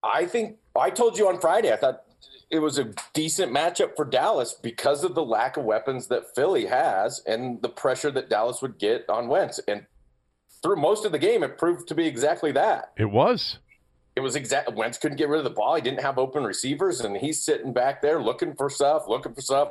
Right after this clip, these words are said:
Speaker 1: rolling around, making idiotic decisions out of the pocket. They were in good, they were in great shape to cover that ball game, Kev. <laughs> They were in
Speaker 2: <laughs> Oh
Speaker 1: great
Speaker 2: my.
Speaker 1: shape. I'm like, that was my lock of the week.
Speaker 2: Well, that in Western
Speaker 1: It's a done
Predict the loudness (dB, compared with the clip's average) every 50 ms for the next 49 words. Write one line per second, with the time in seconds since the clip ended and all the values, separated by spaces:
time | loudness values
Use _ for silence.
0 | -2 -4 -2 -2 0 0 0 0 0 0 0 0 0 -2 0 0 -2 -2 -2 -4
1 | -6 -6 _ -16 -20 -20 _ _ _ -4 -2 0 2 2 2 2 2 -2 -2 -4
2 | -4 -2 0 -2 0 0 0 0 2 2 0 0 -2 -2 -2 -2 -2 -2 -2 -4
3 | -4 -6 _ _ _ _ _ _ _ _ _ _ _ _ _ -20 _ _ _ _
4 | -6 -2 0 0 2 2 2 2 2 -2 -8 -18 _ _ _ _ _ _ -2 -2
5 | -2 -2 -4 -4 0 4 4 4 2 0 -12 -12 -16 -16 _ -4 0 2 2 4
6 | 4 2 0 -2 -2 0 0 0 0 -2 -2 -2 -2 -4 -6 -4 -2 -2 -2 0
7 | 0 -2 -2 -2 -2 -4 -4 -2 -4 -8 -8 -10 -12 -8 -4 -4 -4 -4 -6 _
8 | _ _ _ -16 -10 -6 -4 -2 -2 -2 -4 -6 -2 -2 -2 -2 -2 -2 -2 -2
9 | -2 -2 -2 -4 -2 2 4 4 4 2 -2 -4 -6 -8 -6 -4 -4 -2 -4 -6
10 | -8 -14 _ _ -20 -20 -20 -20 -10 -4 -2 -2 -2 -2 -2 -2 0 0 0 0
11 | -2 -4 -14 -18 -20 -18 -18 -12 -2 0 2 2 2 2 2 2 2 2 2 2
12 | 0 0 -2 -2 0 0 0 0 -2 -4 -8 -16 _ -20 -20 -20 -20 -20 -20 -18
13 | -8 -2 -2 0 2 2 2 2 0 -2 -2 0 0 2 0 0 0 0 -2